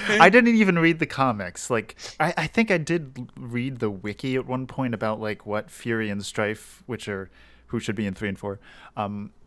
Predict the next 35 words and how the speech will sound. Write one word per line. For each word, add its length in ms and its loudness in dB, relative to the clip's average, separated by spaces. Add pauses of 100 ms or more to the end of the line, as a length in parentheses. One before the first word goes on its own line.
(280)
who, 140 -12
like, 240 -4
who 120 0
they 140 0
were, 400 0
the 100 -6
two 200 -6
horsemen 500 -4 (380)
that 80 -2
we 80 0
hadn't 220 -2
seen. 520 -4 (260)
And 120 0
then 80 4
I 80 4
forgot 500 0
about 240 0
it 160 -4
'cause 180 -10
it's 200 -14
been 260 -4
so 300 0
<laughs> 0 -
fucking 640 -4
long 340 -2
since 260 -8
two 220 -8
came 240 -8
out, 300 -4
or 80 -6
since 260 -12
one 160 -10
came 220 -10
out 120 -6
especially. 840 -12